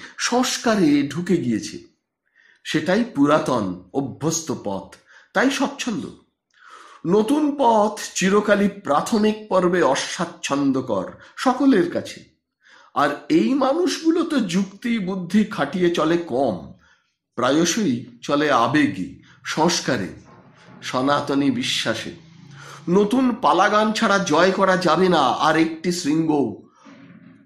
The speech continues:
অথচ গজা শিমুলের মুরব্বীরা কিছুতেই দিচ্ছে না মত। কি এক ধর্মের মোড়কে পুরে ওই হীরক খণ্ডটি লুকিয়ে রাখতে চায় মনুষ্য চক্ষের অগোচরে।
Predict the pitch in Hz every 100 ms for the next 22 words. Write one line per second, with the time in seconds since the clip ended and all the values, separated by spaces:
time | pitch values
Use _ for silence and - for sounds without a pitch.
0 | - 208 294 254 160 165 208 269 - 247
1 | 240 240 202 175 277 302 - 254 180 135
2 | - - _ 254 - 285 277 254 233 -
3 | - 214 175 131 104 - - _ _ _
4 | - _ _ - 330 320 294 285 170 143
5 | 180 208 208 190 156 143 180 180 175 170
6 | - - 156 180 135 120 - - 131 143
7 | 120 120 190 196 - - 170 170 170 143
8 | 156 175 226 190 175 - 165 143 110 110
9 | - - 156 214 - - 170 160 160 -
10 | 156 131 127 123 127 131 120 92 78